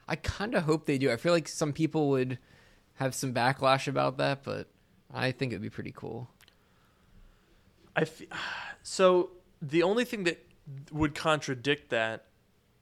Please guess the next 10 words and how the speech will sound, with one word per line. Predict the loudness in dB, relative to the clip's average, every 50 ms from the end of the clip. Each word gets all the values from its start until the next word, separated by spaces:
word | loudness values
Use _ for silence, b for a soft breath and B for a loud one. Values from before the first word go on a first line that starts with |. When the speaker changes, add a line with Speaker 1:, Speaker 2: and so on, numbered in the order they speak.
| _ _ _ _ _ _
Speaker 2:
is | -2 0 2 2 2 2 0 -4 -6 -6
the | -4 -6
twenty-four | -6 -6 -4 -4 -2 -2 -2 -4 -4 -4 -2 -2 -2
inch | -2 -4 -6
iMac, | -4 -4 -2 -2 -4 -6 -8 -10 -10 -14 -18 -20 _ _ _ _ _ _ _ _ _ _ -8
which | -6 -6 -6 -2
has | 0 2 2 2 2 0 -2 -4 -8 -8 -8 _
squared | -8 -8 -8 -8 -4 0 0 0 0 0 -4 -8 -16 _ _ _ _ _ _ _ _ _ _ _ _ _ _ _ _ _ _ _ _
sides. | _ -10 -8 -8 -8 -8 -10 -12 -14 -14
Speaker 1:
True. | -12 -8 -8 -6 -6 -6 -8 -8 -10